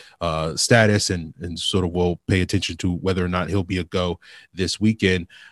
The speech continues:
But I'm curious from your eyes, how has this Bucs secondary developed in your eyes? I know when we did the offseason crossovers, you know, at least one of my questions was, could this Bucs secondary pick up where they left off at the end of the season when they were playing so well?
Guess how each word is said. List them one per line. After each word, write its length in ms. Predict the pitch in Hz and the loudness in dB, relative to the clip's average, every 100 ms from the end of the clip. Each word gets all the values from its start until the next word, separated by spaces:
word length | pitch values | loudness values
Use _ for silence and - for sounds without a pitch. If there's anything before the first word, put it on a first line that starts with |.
| _ - | _ 4
But 220 | 110 - - _ - | 4 2 -8 _ 0
I'm 140 | 117 | 2
curious 360 | - 165 151 139 | 10 12 12 10
from 200 | 127 110 | 6 10
your 220 | 127 123 | 10 10
eyes, 360 | 107 95 120 - | 8 4 0 -2
how 480 | - 139 139 135 127 | 2 4 4 2 0
has 300 | 120 110 92 | 0 -2 0
this 260 | 107 98 95 | -2 -2 -4
Bucs 400 | 90 104 104 - | 0 2 4 2
secondary 960 | - 113 101 104 101 98 95 90 90 | 2 2 2 2 0 2 2 2 0
developed 720 | 90 90 90 98 95 95 - - | -4 -4 0 2 2 -2 -6 -10
in 140 | 98 95 | -6 -4
your 200 | 92 85 | -2 0
eyes? 260 | 90 90 | 0 0
I 120 | 90 | -2
know 180 | 87 95 | -2 -2
when 200 | 92 90 | 0 -2
we 100 | 90 | -4
did 300 | 82 98 87 | -4 -4 -2
the 100 | 87 | -2
offseason 560 | 87 90 - 98 85 82 | 0 0 -2 -6 -8 -4
crossovers, 800 | - 113 104 104 95 95 90 - - - _ _ _ | 4 4 6 4 4 2 -2 -8 -18 -20 _ _ _
you 100 | 127 | -2
know, 180 | 95 85 | -2 -2
at 120 | 95 98 | -2 0
least 180 | 104 | 2
one 140 | 107 107 | 4 6
of 60 | |
my 180 | 101 104 | 6 4
questions 580 | 101 107 95 - 92 90 | 4 0 0 -2 -4 -6
was, 480 | 92 92 92 90 - - - - _ _ | -2 0 2 0 -4 -12 -20 -20 _ _
could 220 | - 110 | 4 4
this 160 | 107 98 | 4 2
Bucs 280 | - 101 - | 2 2 2
secondary 520 | - 101 98 95 90 | 0 0 0 0 0
pick 260 | - 107 98 | -2 -2 -2
up 160 | 87 | -2
where 160 | 98 95 | -2 0
they 140 | 92 | -2
left 280 | 90 95 - | -2 -4 -2
off 200 | 92 90 | -2 -2
at 80 | 85 | -4
the 160 | 90 - | -4 2
end 160 | 127 | 4
of 60 | 110 | 4
the 60 | 98 | 2
season 320 | 104 92 87 | -2 -2 -2
when 100 | 90 | -2
they 100 | 90 | -2
were 140 | 87 | -4
playing 380 | - 123 117 104 | 0 4 4 4
so 180 | - 87 | 0 -4
well? 460 | 85 101 90 80 | 0 2 2 -2